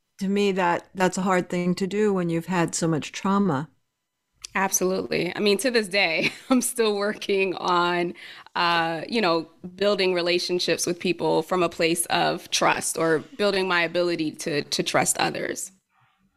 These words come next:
Speaker 1: That's, that's interesting. We only have a couple more minutes, but let's, let's make a start at that. How do you evaluate that now? Because you've done,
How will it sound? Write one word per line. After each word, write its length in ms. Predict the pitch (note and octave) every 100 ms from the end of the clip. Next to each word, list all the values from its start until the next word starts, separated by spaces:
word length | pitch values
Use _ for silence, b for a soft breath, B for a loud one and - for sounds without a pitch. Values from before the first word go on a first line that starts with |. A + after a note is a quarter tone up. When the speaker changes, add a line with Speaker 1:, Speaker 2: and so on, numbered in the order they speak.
| _ - B B B _ _ _ _ _ _ - - -
Speaker 1:
That's, 320 | D4+ E4+ - -
that's 320 | D4+ F#4 F#4
interesting. 440 | E4+ E4 D#4 - G#3+
We 140 | A3+
only 240 | B3+ D#4+ F4+
have 120 | D4+
a 60 | B3+
couple 340 | C4 C4 C#4
more 180 | B3+ A3+
minutes, 400 | A3 A#3+ G#3+ -
but 240 | - - A3+
let's, 320 | C#4 - - -
let's 240 | E4 F4+ -
make 160 | G#4
a 80 | F4
start 360 | - - C#4 C4
at 120 | C4
that. 240 | G#3+ F3
How 400 | F3+ A#3+ B3+ C#4+
do 80 | D#4+
you 560 | D#4 C#4+ C#4 C4+ C4 -
evaluate 760 | A3+ G#3+ A3 A#3 A#3+ A3 G#3 G#3+
that 260 | G3 -
now? 260 | G#3 G3 F#3
Because 420 | F#3 F#3 G#3+ F#3
you've 300 | G#3+ G3 -
done, 460 | A3 A3 A3 A3